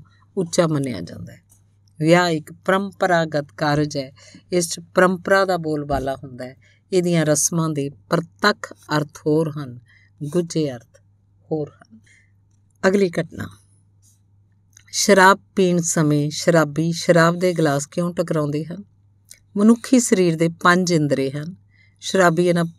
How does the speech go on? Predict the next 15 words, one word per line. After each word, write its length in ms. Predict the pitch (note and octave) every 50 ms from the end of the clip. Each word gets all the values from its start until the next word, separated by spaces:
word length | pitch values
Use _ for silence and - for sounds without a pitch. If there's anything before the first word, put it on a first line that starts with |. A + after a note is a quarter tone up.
| _
ਪੰਜਾਂ 460 | - F#3 F#3 F3+ F3 F#3 G#3 G#3+ G#3+
ਰਾਹੀਂ 280 | G#3 G3+ F#3+ F3+ F3 E3+
ਸ਼ਰਾਬ 360 | E3 F3 E3+ D#3 D3+ D3 D3
ਦਾ 160 | C#3+ D3 D3+
ਆਨੰਦ 280 | D3 D3 D3 C#3+ C#3+ C#3
ਮਾਣਦੇ 440 | C#3 C3+ B2 A2+ G2+ - - - -
ਹਨ। 140 | - - - _ _ _ _ _ _ _ _ _ - _ _ _ _ _ _ - F#3
ਅੱਖਾਂ 320 | E3+ - - - G#3+ G#3
ਸ਼ਰਾਬ 380 | G3 - G3 F3+ E3 D#3 D3 D3
ਨੂੰ 200 | D#3 D#3 D#3 D#3
ਨਿਹਾਰ 340 | D#3 D3 D#3+ E3 C3+ B2+
ਕੇ 160 | B2 - - D#3
ਨੱਚ 340 | D3+ C#3+ C3+ C#3 - -
ਉੱਠਦੀਆਂ, 480 | D#3+ D#3 - E3+ D#3+ E3 E3 E3+ F3+ F3 - _ _ _ _ _ _ _ _ - _ _ _ _ _
ਹੱਥ 400 | - - - E3+ D#3 - -